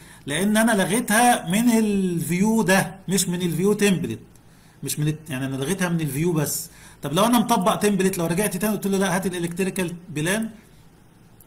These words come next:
هي-، هيرجعها لك تاني. ليه؟ لان انت كده طبقت تمبلت. طب، طب انا عايز اعمل ايه؟ انا عايز الغي الكشافات من جوه التمبلت اللي هو متطبق هنا وهنا، بحيث تتلغي من الاتنين مره واحده.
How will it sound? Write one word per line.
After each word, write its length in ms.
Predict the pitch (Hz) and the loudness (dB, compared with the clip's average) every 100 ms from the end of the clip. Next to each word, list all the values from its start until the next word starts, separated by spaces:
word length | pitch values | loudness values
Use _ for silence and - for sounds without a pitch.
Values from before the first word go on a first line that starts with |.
| - - - - | -20 -20 -20 -12
هي-، 220 | - 156 156 | -2 0 2
هيرجعها 500 | 175 180 175 160 208 | 2 2 2 2 2
لك 140 | 208 | 2
تاني. 320 | 196 196 170 | 2 2 2
ليه؟ 180 | 180 196 | 2 2
لان 180 | 180 165 | 2 0
انت 160 | 196 | -2
كده 160 | 190 208 | -2 -2
طبقت 400 | 185 151 196 175 | -2 -4 -4 -4
تمبلت. 360 | 160 156 113 110 - - - | -4 -4 -6 -10 -20 -20 -20
طب، 80 | - - | -20 -8
طب 100 | 151 | -4
انا 120 | 185 | 0
عايز 200 | 180 170 | 0 0
اعمل 220 | 170 156 | -2 -4
ايه؟ 120 | 156 | -6
انا 120 | 143 156 | -4 -4
عايز 160 | 196 | -2
الغي 180 | 202 175 | -4 -6
الكشافات 460 | 170 160 165 208 190 | -8 -8 -8 -6 -4
من 140 | 175 | -2
جوه 200 | 185 214 | 0 0
التمبلت 460 | 196 226 220 208 226 - - - 135 | -2 -2 0 -2 -4 -10 -20 -12 -2
اللي 100 | 175 | 0
هو 80 | |
متطبق 400 | 196 202 214 175 | 2 0 -2 -2
هنا 200 | 185 214 | -2 0
وهنا، 180 | 196 220 | 2 0
بحيث 320 | - - 220 | -2 -4 -4
تتلغي 400 | - 185 185 208 | -4 -4 -2 0
من 80 | 202 | 0
الاتنين 340 | 180 175 190 190 | 0 0 0 0
مره 280 | 175 156 | 0 -2
واحده. 200 | 139 - | -2 -4